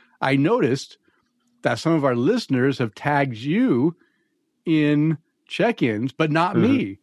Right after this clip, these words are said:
Speaker 1: because I see that blue thing. I'm like, "Wait a minute, what? Why, why is he getting tagged and not me? That's, that's not right."
Speaker 2: Guys, you need to tag Denny also. He's gonna feel left out.
Speaker 1: <laughs> It's okay. I still see the t-, I still see the check-ins. I just don't,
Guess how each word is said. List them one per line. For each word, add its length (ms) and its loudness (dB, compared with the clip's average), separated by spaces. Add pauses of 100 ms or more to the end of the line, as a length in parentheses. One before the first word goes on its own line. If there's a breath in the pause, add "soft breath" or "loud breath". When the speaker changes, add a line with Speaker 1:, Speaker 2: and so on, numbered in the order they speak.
(220)
Speaker 1:
because 220 0
I 100 2
see 160 -2
that 220 0
blue 260 2
thing. 300 0
I'm 80 2
like, 180 -2
"Wait 140 2
a 60 2
minute, 260 0
what? 180 -2 (540)
Why, 120 0
why 160 -2
is 120 0
he 120 2
getting 260 2
tagged 260 0
and 80 -2
not 180 2
me? 300 2
That's, 320 -4 (240)
that's 180 -4
not 200 -2
right." 180 0
Speaker 2:
Guys, 200 -10 (120)
you 180 -2
need 180 0
to 60 -4
tag 380 -4
Denny 300 -2
also. 440 -2
He's 140 -4
gonna 240 -2
feel 200 -2
left 360 -4
out. 280 -4 (100)
Speaker 1:
<laughs> 160 -12 (400 loud breath)
It's 160 0
okay. 340 0
I 120 2
still 280 -2
see 140 0
the 160 2
t-, 320 -6
I 140 2
still 220 0
see 280 -2
the 80 0
check-ins. 420 -2
I 100 2
just 160 -2
don't, 200 -2